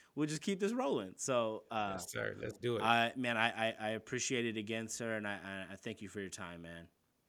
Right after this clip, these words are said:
Speaker 2: No problem, man. Anytime, brother.
Speaker 1: For sure. All right. Thanks, sir.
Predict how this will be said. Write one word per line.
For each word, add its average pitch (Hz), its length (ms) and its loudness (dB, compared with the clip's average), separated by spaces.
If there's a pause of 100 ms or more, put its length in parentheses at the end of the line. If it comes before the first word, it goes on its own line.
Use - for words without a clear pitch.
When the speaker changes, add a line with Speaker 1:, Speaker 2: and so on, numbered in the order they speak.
(180)
Speaker 2:
No 90 220 -8
problem, 95 320 -4
man. 95 180 -4
Anytime, 101 460 -6
brother. 92 200 -4
Speaker 1:
For 87 60 -4
sure. 101 300 -2 (160)
All 107 80 0
right. 110 200 2 (500)
Thanks, 104 180 -8
sir. 104 160 -4